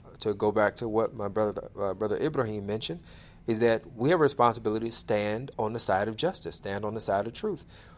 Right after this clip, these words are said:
And, and I think that is probably, that is probably at the root of a lot of this. A lot of this is centuries of, of,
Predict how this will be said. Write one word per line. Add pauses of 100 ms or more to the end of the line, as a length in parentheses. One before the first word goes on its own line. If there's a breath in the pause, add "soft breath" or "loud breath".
(1120 loud breath)
And,
and
I
think (120)
that
is
probably, (1120)
that
is
probably
at
the
root
of
a
lot
of
this.
A
lot
of
this (560 soft breath)
is
centuries
of, (100)
of,